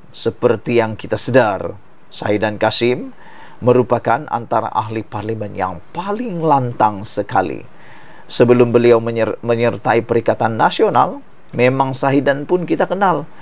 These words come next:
Di dalam Barisan Nasional pun dia amat lantang. Bahkan banyak kali <clears throat> dia menimbulkan kontroversi yang sangat besar dalam beberapa ayat, beberapa perkara yang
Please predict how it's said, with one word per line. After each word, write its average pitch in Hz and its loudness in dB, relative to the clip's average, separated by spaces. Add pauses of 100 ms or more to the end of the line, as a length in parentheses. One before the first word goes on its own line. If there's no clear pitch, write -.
(220)
Di 151 4
dalam 117 2
Barisan 110 0
Nasional 107 0
pun 95 -4
dia 190 2 (160)
amat - -2
lantang. 127 0
Bahkan 95 0
banyak 101 0
kali 110 -2 (500)
<clears throat> 147 2
dia 120 6
menimbulkan 104 -2
kontroversi 101 -4
yang 95 -2
sangat 110 -4
besar 101 -2 (640)
dalam 95 2 (280)
beberapa 123 2
ayat, 98 0
beberapa 104 0
perkara 95 -4
yang 113 2